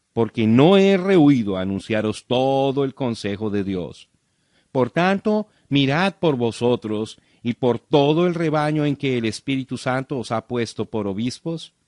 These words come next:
para apacentar la iglesia del Señor, la cual él ganó por su propia sangre. Porque yo sé que después de mi partida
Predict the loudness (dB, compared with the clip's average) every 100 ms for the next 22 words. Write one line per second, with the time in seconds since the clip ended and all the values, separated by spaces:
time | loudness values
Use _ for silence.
0 | _ _ _ _ 0 2 2 2 0 0
1 | -2 -2 -2 -2 -2 -2 0 -2 -2 -4
2 | -4 -4 -4 2 4 4 0 _ _ -4
3 | -2 2 2 2 0 2 4 2 0 -2
4 | 0 2 2 0 -4 -4 -10 -6 -6 -4
5 | -4 -2 -2 -2 -4 -8 -12 _ _ _
6 | _ _ _ _ -4 -2 0 0 0 -2
7 | 0 -2 -2 -2 -4 -2 -4 -2 -6 -4
8 | -4 -2 -2